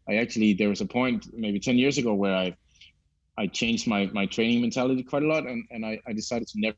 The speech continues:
go more than eighty percent in intensity of number of rounds, number of days I train, you know.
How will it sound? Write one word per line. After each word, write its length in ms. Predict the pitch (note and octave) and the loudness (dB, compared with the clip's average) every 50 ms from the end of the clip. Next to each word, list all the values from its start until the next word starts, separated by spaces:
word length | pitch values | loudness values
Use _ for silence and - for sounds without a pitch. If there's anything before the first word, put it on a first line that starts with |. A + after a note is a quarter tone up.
| - G#2+ G#2 | -8 -8 -4
go 80 | A2 G#2 | -2 -2
more 180 | G2 G2 G#2 | 0 -2 -2
than 100 | G2+ G2 G2 - | -4 -4 -4 -2
eighty 180 | A2 G2+ G2+ F#2+ | -2 0 0 -2
percent 280 | - G2 - - - _ _ _ _ - - | -4 -6 -10 -10 -12 _ _ _ _ -12 -10
in 140 | F#2+ G2 F#3 _ - - _ _ _ _ - - _ _ _ - | -10 -10 -10 _ -20 -20 _ _ _ _ -20 -20 _ _ _ -6
intensity 540 | - G#2+ - - D#3 D#3 - D#3+ E3+ D#3+ C3 | -4 -2 0 2 2 2 4 6 6 6 6
of 80 | G#2 F#2 | 8 8
number 340 | G#2+ G#2+ A#2 A#2+ B2+ B2+ B2 | 6 6 6 6 4 4 4
of 120 | G#2+ - | 2 2
rounds, 460 | A#2 A#2 A#2+ A#2+ B2+ B2+ B2 - - | 2 2 2 2 0 -2 -4 -6 -6
number 240 | - A2 A2 A2+ A#2 A2 | -8 -6 -4 -4 -4 -4
of 120 | F#2+ - | -4 -2
days 240 | - A2 A2 G#2 - | -2 -2 -2 -2 -4
I 80 | A2 | -6
train, 520 | G2 - - G2 F#2+ F#2+ F#2+ F#2+ G2 G2 F#2+ | -8 -6 -6 -8 -8 -8 -8 -10 -10 -10 -8
you 40 | F#2+ | -6
know. 260 | F2+ F2 F2 F2+ - | -6 -6 -6 -8 -10